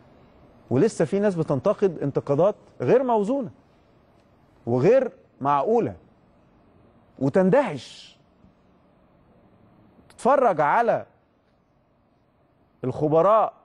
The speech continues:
اللي منتمين للأندية الأخرى،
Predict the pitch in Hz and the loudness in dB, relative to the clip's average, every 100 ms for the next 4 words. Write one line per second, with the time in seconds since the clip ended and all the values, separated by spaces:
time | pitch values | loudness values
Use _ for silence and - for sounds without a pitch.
0 | _ _ _ _ _ _ _ _ _ _ | _ _ _ _ _ _ _ _ _ _
1 | _ _ _ - 127 143 151 151 156 185 | _ _ _ -10 -6 -4 -4 0 0 2
2 | 247 226 175 156 160 220 214 226 226 233 | 0 2 2 2 2 2 4 2 2 0
3 | 214 | 0